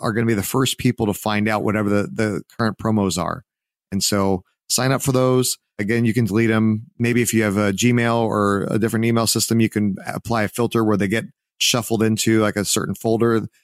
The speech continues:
That way you don't see 'em when you don't need 'em. And then whenever you do wanna see 'em, then you can just go to that folder and, and see that.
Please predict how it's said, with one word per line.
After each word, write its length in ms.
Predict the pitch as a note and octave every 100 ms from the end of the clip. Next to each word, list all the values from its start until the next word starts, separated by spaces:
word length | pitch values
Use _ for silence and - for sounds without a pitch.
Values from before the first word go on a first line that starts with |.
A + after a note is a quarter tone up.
| _
That 100 | A2
way 60 | A2
you 60 | A2+
don't 160 | G#2+
see 180 | - A#2+
'em 100 | A#2
when 120 | A2
you 60 | G#2
don't 240 | G#2 F#2+
need 180 | B2 B2
'em. 260 | B2+ B2+ B2+
And 120 | - G#2
then 300 | G#2+ G#2 G#2 _ _ _ _
whenever 300 | - A2 G#2+
you 80 | G#2
do 120 | G2+ B2
wanna 200 | A#2+ A#2
see 160 | B2
'em, 200 | A#2+ A#2
then 180 | G#2 A2
you 80 | G#2+
can 180 | A2 G2
just 140 | G2
go 80 | A2
to 100 | G#2
that 200 | G2 F#2+
folder 300 | A2+ A2 G#2+
and, 120 | F#2+
and 160 | G2+ F#2+
see 120 | -
that. 260 | A2+ A2+